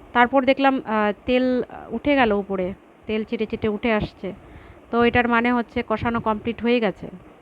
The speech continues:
এখন তুমি জল দিতে পারো, অনেকে ঠান্ডা জল দেয়, কিন্তু আমি সবসময় প্রেফার করি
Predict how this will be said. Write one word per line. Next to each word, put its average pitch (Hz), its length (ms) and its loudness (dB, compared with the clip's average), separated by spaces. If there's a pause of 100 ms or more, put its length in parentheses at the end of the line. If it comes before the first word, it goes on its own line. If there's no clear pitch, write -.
(1300)
এখন 277 340 4
তুমি 311 180 4
জল 240 200 6
দিতে 233 200 0
পারো, 214 200 4
অনেকে 247 320 0
ঠান্ডা 233 320 -2
জল 247 220 2
দেয়, 233 180 -2 (160)
কিন্তু 233 240 -2
আমি 220 260 2
সবসময় 233 460 -2
প্রেফার 214 340 -2
করি 226 200 -2